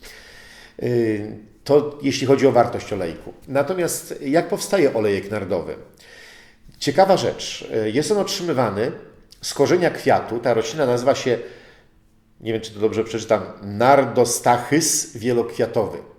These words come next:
Nardostachys wielokwiatowy i ten olejek pozyskuje się nie z kwiatów, ale z korzenia i czasami z łodygi. Gdzie rośnie ten nardostachys? On rośnie w Himalajach,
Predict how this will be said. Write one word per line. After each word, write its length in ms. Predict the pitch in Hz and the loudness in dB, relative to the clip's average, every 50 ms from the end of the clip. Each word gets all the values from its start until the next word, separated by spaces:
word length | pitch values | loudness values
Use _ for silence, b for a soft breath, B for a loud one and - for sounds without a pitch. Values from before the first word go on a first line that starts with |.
| _ _ - | _ _ -8
Nardostachys 840 | 98 104 135 156 156 131 120 117 - - - 143 123 - 131 113 98 | -2 0 0 2 0 0 -2 -4 -4 -2 -4 -4 -4 -2 -4 -4 -2
wielokwiatowy 760 | 92 117 107 101 - - - 92 - - 160 151 151 151 143 B B B B B B B B B B B B B B - | 0 0 0 0 -2 -4 -4 -2 0 0 0 2 2 2 2 B B B B B B B B B B B B B B -6
i 440 | 311 202 214 233 233 226 - - - - - - _ _ _ _ _ _ _ _ - 123 123 123 | -4 -2 -2 -2 -2 -4 -8 -12 -18 -20 -20 -20 _ _ _ _ _ _ _ _ -18 -18 -6 -2
ten 160 | 151 151 147 143 | 0 0 2 2
olejek 360 | 135 127 160 196 196 190 190 | 4 6 8 8 6 6 2
pozyskuje 440 | 151 131 139 131 - - 196 185 165 | -2 -2 -2 -4 -4 -4 -2 0 0
się 180 | - - 151 131 | 0 0 -2 -2
nie 200 | 120 127 175 180 | 0 2 2 2
z 80 | 180 | 0
kwiatów, 680 | - - - 143 113 107 - - 214 - - - - - - _ _ _ _ _ _ _ b b b b | -2 2 2 4 4 4 2 -2 -4 -4 -6 -12 -18 -20 -20 _ _ _ _ _ _ _ b b b b
ale 200 | 127 131 131 131 | 2 2 2 2
z 120 | - - | 0 0
korzenia 480 | - 240 240 - 214 220 214 202 190 175 | 2 2 4 6 6 4 4 4 0 -2
i 120 | - 170 | -6 -6
czasami 420 | - - 175 - 180 175 180 170 151 | -2 -2 0 2 2 2 0 -2 -2
z 60 | 131 | 0
łodygi. 520 | 151 156 147 151 147 127 101 98 92 87 - - B B B B B B B B B B B B B B _ | 0 2 4 4 2 2 0 -4 -10 -12 -14 -18 B B B B B B B B B B B B B B _
Gdzie 240 | 110 110 123 202 226 | -12 4 8 10 10
rośnie 300 | 233 214 - - 151 135 | 10 10 8 4 0 2
ten 160 | 113 117 113 | 2 2 2
nardostachys? 1040 | 110 120 123 120 101 120 110 - - 117 113 - - 101 - - - - - - - _ | 2 2 2 2 2 0 0 2 2 2 2 2 -2 -4 -4 -4 -6 -6 -8 -12 -16 _
On 140 | - 170 202 | -2 0 0
rośnie 300 | 214 208 - - - 196 | 0 0 -2 -4 -6 -8
w 60 | - | -8
Himalajach, 960 | - - - 196 190 175 151 160 180 160 117 95 87 87 - - - - - | -8 -10 -10 -6 -2 0 2 2 2 2 2 2 0 0 -2 -8 -16 -18 -20